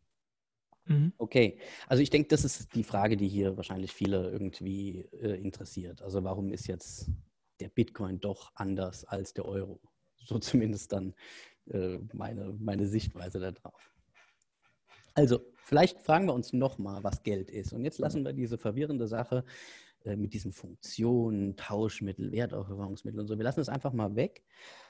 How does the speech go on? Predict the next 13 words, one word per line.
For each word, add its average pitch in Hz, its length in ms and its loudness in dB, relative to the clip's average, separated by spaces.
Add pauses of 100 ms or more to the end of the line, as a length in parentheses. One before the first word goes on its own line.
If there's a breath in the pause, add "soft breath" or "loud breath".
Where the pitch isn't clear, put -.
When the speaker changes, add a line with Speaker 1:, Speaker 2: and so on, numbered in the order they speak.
(280 loud breath)
Speaker 2:
Und, 143 280 2 (580)
ähm, 131 480 2 (220)
wir 131 140 6
unterscheiden 139 640 2
erstmal, 139 720 8 (320 loud breath)
ähm, 120 280 2 (100)
dieses 117 500 6 (220)
Zentralbankgeld, 139 1400 2 (1300)
welches 117 280 -8
ja 120 120 -2
gesetzliches 117 680 4
Zahlungsmittel 135 720 4
ist, - 320 0